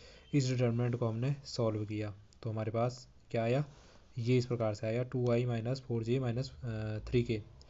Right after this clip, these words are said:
अब यहाँ पे एक स्टेप और था कि हमें इसका, अ, मॉड भी देखना था बी वन क्रॉस बी टू का डिनोमिनेटर के लिए।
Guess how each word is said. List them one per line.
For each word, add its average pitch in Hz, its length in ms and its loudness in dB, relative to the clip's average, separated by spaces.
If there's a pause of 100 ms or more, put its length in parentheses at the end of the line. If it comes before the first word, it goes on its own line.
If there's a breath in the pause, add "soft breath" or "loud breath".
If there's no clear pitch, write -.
(320 loud breath)
अब 131 120 2
यहाँ 135 140 4
पे 143 180 6
एक 131 120 0
स्टेप 117 180 0
और 120 160 2
था 123 160 2
कि 120 80 0
हमें 123 180 0
इसका, 127 240 0
अ, 117 420 0
मॉड 120 340 2
भी 120 100 0
देखना 120 300 0
था 117 220 -4 (460)
बी 123 100 2
वन 120 120 2
क्रॉस 113 280 0
बी 113 120 0
टू 117 100 0
का 113 300 -4 (340)
डिनोमिनेटर 117 500 2
के 110 100 -2
लिए। 110 120 -4